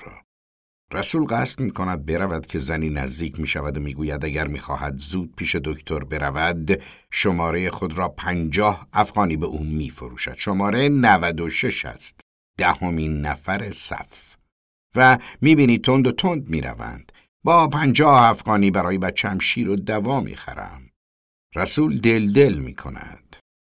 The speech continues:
بعد می‌پذیرد و در راهرو منتظر نوبتش می‌ماند.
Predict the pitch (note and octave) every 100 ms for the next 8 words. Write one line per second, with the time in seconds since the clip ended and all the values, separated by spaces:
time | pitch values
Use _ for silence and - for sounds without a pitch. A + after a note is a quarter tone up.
0 | _ _ C#2+ D2+ C2 D2 D#2+ - G2+ -
1 | G2+ G2 - G2 F#2 F2+ D#2 D#2 D#2 -
2 | E2+ F#2 E2 D#2 D2+ C#2+ D#2 D2+ D2 C2
3 | - - C#2+ - - D2+ C2+ - - -
4 | - _